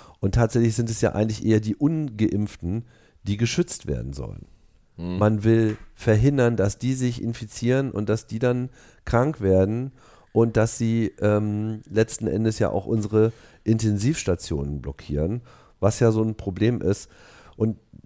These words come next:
Speaker 1: deswegen greift auch diese Argumentation von Leuten, die da Vorbehalte haben oder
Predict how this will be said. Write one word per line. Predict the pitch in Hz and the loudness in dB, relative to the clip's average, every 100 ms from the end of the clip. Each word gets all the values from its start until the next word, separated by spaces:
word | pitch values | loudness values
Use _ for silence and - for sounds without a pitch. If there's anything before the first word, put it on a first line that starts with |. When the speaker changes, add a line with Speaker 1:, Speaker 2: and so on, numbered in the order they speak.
| _ _ - - | _ _ -16 -2
Speaker 1:
deswegen | 110 117 113 | -2 0 -2
greift | 101 95 117 - | 2 4 4 2
auch | 107 | -4
diese | - 107 104 | -2 0 2
Argumentation | 107 104 101 101 - - 107 127 139 | 2 0 2 2 0 0 2 2 0
von | - 113 107 104 - - - - - | -2 -2 -2 -6 -10 -16 -20 -20 -10
Leuten, | 95 95 101 - 107 | 0 2 2 -2 -4
die | 101 | -2
da | 95 92 | 0 0
Vorbehalte | - 104 107 110 92 95 | 2 2 2 2 2 2
haben | 95 90 85 85 95 92 | 0 2 2 2 -2 -4
oder | 87 85 | -2 0